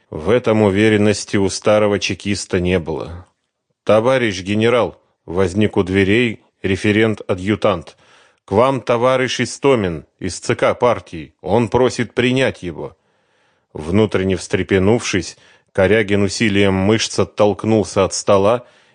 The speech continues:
и привалился к спинке кресла. Только после этого он движением руки пригласил референта подойти поближе,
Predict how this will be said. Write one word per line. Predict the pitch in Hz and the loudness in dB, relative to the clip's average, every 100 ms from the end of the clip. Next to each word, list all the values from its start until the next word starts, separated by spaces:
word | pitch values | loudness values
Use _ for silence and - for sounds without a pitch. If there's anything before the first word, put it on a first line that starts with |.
| _ | _
и | 85 | -6
привалился | 87 95 95 95 98 113 - 104 | -2 0 2 2 2 0 -2 -4
к | |
спинке | - 107 104 98 104 | -4 -2 0 0 -2
кресла. | 104 95 85 95 73 78 _ _ _ _ _ _ _ | 0 0 0 -4 -6 -6 _ _ _ _ _ _ _
Только | - 123 113 110 | 0 0 2 -2
после | - 120 - 101 101 117 | 2 0 0 0 2 2
этого | 127 104 90 | 2 0 0
он | - 117 117 | 0 0 0
движением | 92 104 101 107 101 101 95 | 0 -2 2 2 4 2 2
руки | 92 87 123 | 0 -2 -2
пригласил | - 98 98 95 - 120 107 | -2 0 2 0 2 2 2
референта | 95 - 95 98 113 107 | 2 0 0 2 2 -2
подойти | - 98 95 90 110 | -2 0 0 0 0
поближе, | 107 95 98 104 82 78 | 0 0 0 0 -2 -6